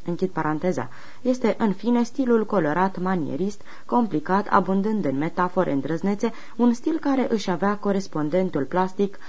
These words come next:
în complexele împletituri de linii drepte și de spirale ale miniaturilor celtice. În linii generale, cultura irlandeză din acest timp se prezintă ca un tot omogen. Ghilimele,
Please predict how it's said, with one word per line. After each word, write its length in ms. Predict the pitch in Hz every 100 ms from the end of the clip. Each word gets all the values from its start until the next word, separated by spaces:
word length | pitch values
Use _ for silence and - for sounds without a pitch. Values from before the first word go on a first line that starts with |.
| -
în 160 | - 220
complexele 640 | 196 202 196 214 208 202 190
împletituri 640 | 202 170 170 156 151 185
de 100 | 180
linii 320 | 156 196 180 123
drepte 360 | 165 185 -
și 160 | 190 151
de 120 | 131
spirale 560 | 123 - 170 185 208 220 - -
ale 340 | - 247 247 -
miniaturilor 840 | 233 240 202 147 139 170 165 156 156
celtice. 600 | - 165 156 147 - - - - - - - - -
În 240 | - 226 233
linii 260 | 285 311 180
generale, 480 | 147 139 190 233
cultura 340 | 254 247 240 294
irlandeză 600 | 247 196 151 147 190 214
din 200 | 196 139
acest 420 | 127 - 170 -
timp 320 | - 180 220
se 140 | - 208
prezintă 440 | 196 190 240 247
ca 200 | 226 208
un 220 | 196 190
tot 300 | 165 214 220
omogen. 560 | - 208 190 151 156 127 - - - - -
Ghilimele, 540 | 180 196 196 190 120